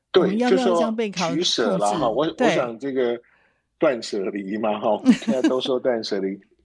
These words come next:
Speaker 1: 那这个最后当然还是你自己的，人自己的决定。
Speaker 2: 嗯。
Speaker 1: 那A I可以给你 advice 啦，就是说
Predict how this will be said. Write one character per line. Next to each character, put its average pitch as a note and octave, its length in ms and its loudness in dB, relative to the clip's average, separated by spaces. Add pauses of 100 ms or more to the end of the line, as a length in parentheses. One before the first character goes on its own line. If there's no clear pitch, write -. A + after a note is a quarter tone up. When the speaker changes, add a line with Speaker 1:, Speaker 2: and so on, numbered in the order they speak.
(340)
Speaker 1:
那 C#3 320 0 (380)
这 A3+ 100 0
个 F3+ 140 0
最 - 280 0
后 F3 180 0
当 D3+ 140 2
然 C3+ 120 -2
还 A#2+ 140 -4
是 C3+ 140 -10
你 G#2 120 -8
自 - 180 -10
己 F#2 200 -10
的， D#2 160 -10
人 F#2+ 220 -2
自 A#2 140 -6
己 F#2+ 160 -4
的 E2+ 140 -6
决 - 320 -2
定。 - 140 4 (180)
Speaker 2:
嗯。 G#3 100 2
Speaker 1:
那 C#3+ 240 2
A E3+ 140 4
I F3 120 2
可 F#3 120 -6
以 B2 80 -6
给 A2 160 -6
你 A2 80 -10
advice G2 680 -4
啦， F2 220 -16
就 A#2 80 -8
是 A#2 60 -8
说 A2+ 240 -4